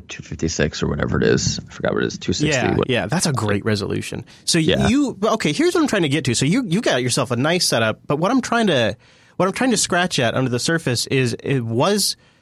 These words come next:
Speaker 2: what was it that decided you to move off of the MacBook for your next laptop? Because, um,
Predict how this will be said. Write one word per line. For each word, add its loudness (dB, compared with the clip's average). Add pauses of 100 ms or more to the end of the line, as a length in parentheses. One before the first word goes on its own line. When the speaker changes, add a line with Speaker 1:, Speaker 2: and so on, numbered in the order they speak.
(260)
Speaker 2:
what 2
was 2
it -2
that 0
decided 0
you 2
to 2
move 2
off 0
of -2
the -4
MacBook 0
for -4
your 2
next -2
laptop? -2
Because, -2
um, 0